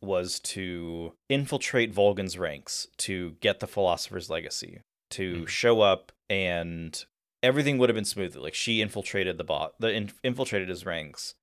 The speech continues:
Speaker 1: But what was, no one was expecting was for, uh,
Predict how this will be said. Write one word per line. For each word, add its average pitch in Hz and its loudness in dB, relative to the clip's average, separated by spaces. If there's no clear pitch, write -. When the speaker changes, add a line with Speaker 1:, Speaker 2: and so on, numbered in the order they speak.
Speaker 1:
But 107 2
what 101 -2
was, 95 -6
no 123 6
one 127 6
was 98 -2
expecting 87 -4
was 80 -2
for, 98 -6
uh, 78 -2